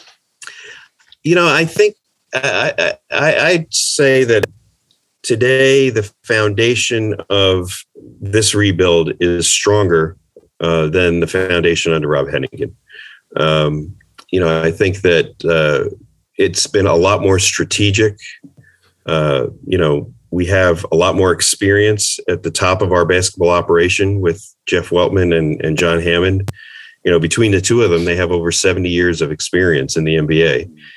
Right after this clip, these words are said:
And both of them have worked for several organizations, um, who have, you know, built strong rosters.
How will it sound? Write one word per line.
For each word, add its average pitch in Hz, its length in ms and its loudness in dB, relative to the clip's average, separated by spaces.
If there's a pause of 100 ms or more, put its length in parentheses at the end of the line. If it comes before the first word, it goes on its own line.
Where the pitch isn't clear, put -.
(240)
And 80 180 0
both 95 240 2
of 87 60 0
them 82 140 2
have 82 180 0
worked 82 260 2
for - 300 -8
several 95 420 2
organizations, 87 1000 0 (140)
um, 73 440 -2 (1080)
who 92 280 0
have, 85 460 2
you 92 100 0
know, 78 140 2
built 92 340 0
strong 90 380 0
rosters. 90 680 0